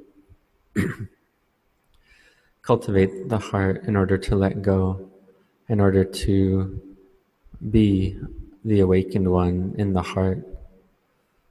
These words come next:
And all these things that we do is all, uh, to see emptiness clearly. For instance, even while eating, one can just let the mind be empty while eating, and one sees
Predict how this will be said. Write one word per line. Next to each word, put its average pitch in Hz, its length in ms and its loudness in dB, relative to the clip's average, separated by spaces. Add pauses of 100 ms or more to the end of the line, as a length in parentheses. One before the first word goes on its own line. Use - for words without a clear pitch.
(560)
And 104 120 2
all 104 120 4
these 101 440 -2
things 113 320 0
that 95 180 4
we 95 100 4
do 98 360 2
is 101 240 -2
all, 95 720 0 (680)
uh, 92 460 -2 (380)
to - 140 -2
see 101 440 0
emptiness 98 500 -2
clearly. 95 640 0 (640)
For 113 140 0
instance, 98 340 -2
even 101 240 4
while 95 300 4
eating, 92 580 0 (480)
one 95 420 0
can 95 280 0
just 95 300 0
let 107 180 -2
the 107 80 2
mind 98 280 4
be 92 160 2
empty 92 540 0
while 95 260 4
eating, 95 360 0
and 95 120 0
one 95 180 4
sees 98 720 -2